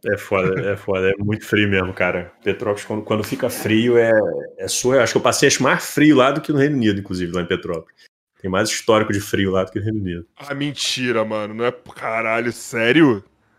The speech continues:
Speaker 1: Porra, Petrópolis faz uns... Tipo, na temperatura o Reino Unido ganha, mas é que tem essa sensação térmica, que em Petrópolis não tem estrutura. Então quando bate o frio lá, meu irmão, é pra arrebentar geral, é pra, pra ficar muito frio. Você fica, tipo,
Speaker 2: É
Speaker 1: dentro de
Speaker 2: verdade.
Speaker 1: casa, morrendo de frio.
Speaker 2: O que que é mais frio, Petrópolis ou Friburgo?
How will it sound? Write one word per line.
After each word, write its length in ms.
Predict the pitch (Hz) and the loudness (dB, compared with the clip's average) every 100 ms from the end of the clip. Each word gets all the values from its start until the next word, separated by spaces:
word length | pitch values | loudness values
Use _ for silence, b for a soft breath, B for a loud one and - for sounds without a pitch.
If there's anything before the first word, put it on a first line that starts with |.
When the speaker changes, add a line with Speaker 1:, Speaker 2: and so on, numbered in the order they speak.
| _ | _
Speaker 1:
Porra, 240 | - 90 85 | -4 -2 -2
Petrópolis 340 | - 98 95 | -2 0 0
faz 120 | 107 98 | 2 0
uns... 120 | 95 - | -2 -8
Tipo, 480 | - - 110 92 90 - | -6 2 4 4 2 -6
na 220 | 113 107 | -2 -2
temperatura 1040 | 104 123 120 127 123 - - 123 170 180 170 | 0 0 4 4 4 0 0 2 4 4 4
o 100 | 151 | 4
Reino 200 | 139 151 | 4 2
Unido 200 | 139 156 | -2 0
ganha, 340 | 131 160 113 | 4 4 4
mas 240 | 92 90 92 | 2 0 -2
é 80 | |
que 60 | 92 | -2
tem 80 | 120 | -2
essa 160 | 120 | -4
sensação 420 | 131 143 139 - 160 | -4 -2 -2 -2 -2
térmica, 400 | 160 135 123 107 | 0 0 -2 -8
que 80 | |
em 40 | 101 | -6
Petrópolis 300 | 95 113 131 | -2 0 -2
não 60 | |
tem 80 | 135 | -4
estrutura. 640 | 143 - 160 160 160 160 92 | -4 -2 -2 0 2 2 2
Então 160 | - 107 | -4 -4
quando 200 | 113 123 | -2 0
bate 280 | 110 147 - | 0 -2 -6
o 40 | |
frio 320 | - 147 127 | -8 -2 2
lá, 160 | 107 120 | 2 4
meu 100 | 95 | 2
irmão, 140 | 87 | 0
é 40 | 87 | -2
pra 160 | 104 | -2
arrebentar 520 | 95 107 120 110 117 | 0 2 0 0 -2
geral, 420 | 110 127 143 135 95 | -2 -2 0 -2 -4
é 20 | |
pra, 180 | - 85 | -8 -8
pra 160 | 95 | -6
ficar 180 | - 104 | -4 -4
muito 360 | 110 110 120 - | -2 -2 -4 -4
frio. 180 | - 104 | -4 -2
Você 140 | 104 | -2
fica, 120 | - 101 | -6 -8
tipo, 140 | - | -4
Speaker 2:
É 40 | |
Speaker 1:
dentro 160 | 98 107 | -2 -2
de 40 | |
Speaker 2:
verdade. 180 | - 107 | -4 0
Speaker 1:
casa, 120 | 101 98 | 0 0
morrendo 240 | 95 101 | -2 -4
de 80 | - | -6
frio. 320 | - 98 92 | -6 -4 -4
Speaker 2:
O 720 | - - - _ _ _ _ | -10 -20 -20 _ _ _ _
que 100 | - | -2
que 60 | 208 | 2
é 40 | |
mais 120 | 226 | 2
frio, 180 | - 156 | 0 -6
Petrópolis 480 | 135 135 143 170 190 | -2 -2 0 -4 -4
ou 60 | 180 | -8
Friburgo? 480 | 175 139 127 113 | -8 -8 -8 -10